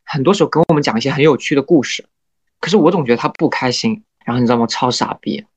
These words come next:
我高考那天第一门不就语文吗？我拿着，因为老师都会在考场口等，在欢送每个学生，然后我拿着我写的明信片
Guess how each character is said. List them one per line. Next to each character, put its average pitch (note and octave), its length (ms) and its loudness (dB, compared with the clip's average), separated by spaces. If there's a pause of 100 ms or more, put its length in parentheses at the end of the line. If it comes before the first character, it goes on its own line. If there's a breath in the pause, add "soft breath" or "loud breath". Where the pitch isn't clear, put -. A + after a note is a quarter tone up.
(120)
我 - 120 -6
高 D#3 180 2
考 G#2+ 340 -4
那 D3 140 2
天 C#3 260 -4
第 D#3+ 140 2
一 F#3 60 6
门 B2+ 120 4
不 A#2 80 2
就 B2 60 2
语 A#2+ 140 2
文 - 180 -8
吗？ - 140 -10 (520 loud breath)
我 C#3 80 -2
拿 C3+ 160 2
着， C3+ 120 -4
因 E3+ 160 0
为 E3+ 220 4
老 - 200 -2
师 D3 180 0
都 E3+ 140 4
会 E3+ 140 2
在 D#3 260 -4 (220)
考 - 200 0
场 C3 240 -2
口 - 220 -2
等， A2 260 -4 (380)
在 - 180 -4 (140)
欢 E3+ 260 0
送 E3 200 0
每 G#2+ 160 -2
个 A#2+ 80 0
学 A2 160 -6
生， A2 260 -6 (320 soft breath)
然 A#2+ 100 -2
后 C3+ 300 0 (920 loud breath)
我 C3+ 140 -2
拿 A#2 180 -2
着 D3 100 4
我 B2 140 2
写 B2+ 160 -4
的 A2+ 80 0
明 A2 160 -6
信 A#2 200 -4
片 A2 320 -4